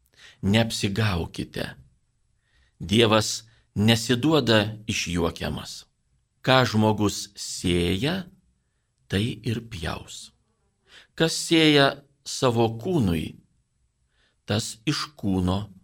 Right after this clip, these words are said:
pjaus pražūtį. O kas sėja dvasiai, tas iš dvasios pjaus amžinąjį gyvenimą. Nepailskite daryti gerą.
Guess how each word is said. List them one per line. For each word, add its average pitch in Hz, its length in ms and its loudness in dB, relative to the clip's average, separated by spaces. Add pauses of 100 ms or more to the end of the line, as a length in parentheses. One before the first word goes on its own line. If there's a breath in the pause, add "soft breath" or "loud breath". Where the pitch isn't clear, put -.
(120)
pjaus 85 600 -4 (640)
pražūtį. 82 640 -4 (840 loud breath)
O 107 140 -2
kas 113 220 0
sėja 104 560 4
dvasiai, 87 840 -4 (720)
tas - 460 -6
iš 80 240 -8
dvasios 87 760 -6 (180)
pjaus 120 540 -6 (300)
amžinąjį 113 680 -4
gyvenimą. 123 640 -4 (1160)
Nepailskite 113 1080 2
daryti 90 580 0
gerą. 85 680 -2